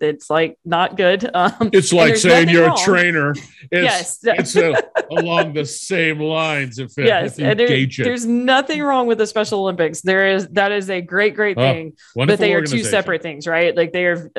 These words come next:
Speaker 1: our Paralympic athletes, they compete and train just like Olympic athletes do, and, and I would even argue sometimes harder. <laughs>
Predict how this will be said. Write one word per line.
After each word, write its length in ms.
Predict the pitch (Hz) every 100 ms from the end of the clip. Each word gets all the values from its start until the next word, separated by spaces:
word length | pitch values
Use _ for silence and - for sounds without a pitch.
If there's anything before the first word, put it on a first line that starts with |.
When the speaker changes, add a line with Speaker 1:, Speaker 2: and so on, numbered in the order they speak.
| 117 170
Speaker 1:
our 140 | - 175
Paralympic 480 | 208 226 220 208
athletes, 540 | 202 196 208 226 220 -
they 180 | 175 175
compete 560 | 190 170 190 202 208
and 160 | 185 175
train 380 | - 190 202 185
just 240 | 190 180
like 220 | 185 180
Olympic 340 | 180 180 180 180
athletes 460 | 175 170 185 -
do, 180 | - 214
and, 160 | 190 165 -
and 240 | 147 139 - - _ _
I 160 | 180 254
would 160 | 247
even 220 | 208 214 196
argue 320 | 190 190 202
sometimes 400 | 196 185 185 175
harder. 300 | 147 -
<laughs> 40 | -